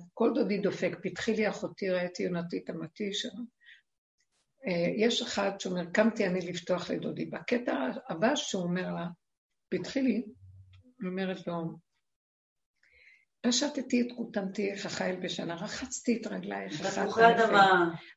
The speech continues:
Speaker 1: "אני מאוד עייפה, אני כבר רחצתי את הרגליים שלי, איך אני ארד עכשיו? אני כבר עשיתי זה, יש לי מלא תפוחי אדמה, אני לא יכול."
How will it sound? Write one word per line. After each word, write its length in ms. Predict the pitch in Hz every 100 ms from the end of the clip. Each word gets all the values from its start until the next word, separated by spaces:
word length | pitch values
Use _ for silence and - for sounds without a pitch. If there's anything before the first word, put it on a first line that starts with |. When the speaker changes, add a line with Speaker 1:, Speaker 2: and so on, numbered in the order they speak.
| 226
Speaker 1:
"אני 120 | 240
מאוד 220 | 247 262
עייפה, 420 | 285 285 254 - 254 240 175 165 - _ _ - 202
אני 120 | 214
כבר 140 | 226
רחצתי 420 | 220 262 254 -
את 200 | 254 - 220 247 247 202
הרגליים 360 | 196 202 220 240
שלי, 120 | -
איך 120 | -
אני 180 | 320 214
ארד 200 | 180 165
עכשיו? 300 | 160 - 165 160 _ _ - -
אני 160 | 233 220
כבר 180 | 220 226
עשיתי 320 | 226 240 247
זה, 140 | 226
יש 200 | 202 214 -
לי 40 |
מלא 180 | 226 214
תפוחי 320 | 220 - 214
אדמה, 240 | 196 202
אני 140 | 196 226
לא 80 | 262
יכול." 400 | 262 - 165